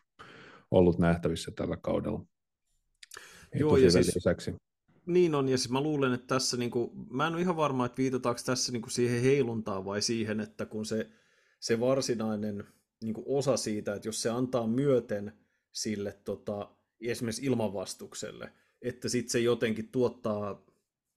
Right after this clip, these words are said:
Speaker 2: eri tavalla pitovoimaa tai on jollain tavalla aerodynaamisesti hyödyllistä. Tää on juurikin se kohta, missä mun aivot ei niinku siihen riitä.
Speaker 1: Mm, joo.
Speaker 2: Mutta tota, et sa-, sanotaan näin, että jos joku talli suorituskyky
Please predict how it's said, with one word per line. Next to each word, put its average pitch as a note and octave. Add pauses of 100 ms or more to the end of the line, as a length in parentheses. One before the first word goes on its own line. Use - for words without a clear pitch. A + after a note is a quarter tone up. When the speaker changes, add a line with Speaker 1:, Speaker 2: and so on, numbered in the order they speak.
(100)
Speaker 2:
eri A2
tavalla G#2+
pitovoimaa A2
tai G#2+
on G#2+
jollain G#2+
tavalla G#2
aerodynaamisesti G#2
hyödyllistä. G#2+
Tää C3
on A2+
juurikin A2+
se -
kohta, G#2
missä F#2+
mun G2+
aivot F#2
ei F2
niinku -
siihen F2+
riitä. -
Speaker 1:
Mm, F#2 (280)
joo. F#2+
Speaker 2:
Mutta F2
tota, G#2+ (320)
et C3
sa-, D3+
sanotaan D#3
näin, C#3+
että C3
jos B2+
joku D#3+
talli C#3+ (540)
suorituskyky A2+